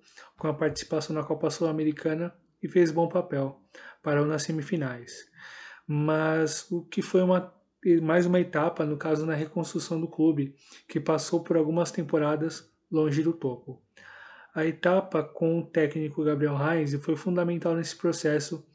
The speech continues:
principalmente pelo aproveitamento de bons jogadores.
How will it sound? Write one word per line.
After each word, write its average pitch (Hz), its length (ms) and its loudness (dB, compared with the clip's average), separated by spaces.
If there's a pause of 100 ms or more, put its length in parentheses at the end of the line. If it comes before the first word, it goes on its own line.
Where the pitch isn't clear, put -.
(260)
principalmente 170 720 0
pelo 160 200 0
aproveitamento 156 680 0
de 151 100 2
bons 156 220 0
jogadores. 139 720 0